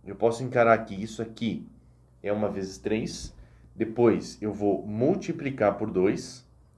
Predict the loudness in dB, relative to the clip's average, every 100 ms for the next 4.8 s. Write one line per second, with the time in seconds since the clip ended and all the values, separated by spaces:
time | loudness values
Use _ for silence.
0 | _ -20 -10 -10 -8 -4 -4 -4 -6 -4
1 | -4 -10 -16 _ _ -14 4 6 6 4
2 | 0 -4 -4 -4 -4 -2 4 4 4 6
3 | 8 8 4 -6 -12 -20 _ -20 0 0
4 | 2 0 0 2 8 8 8 -2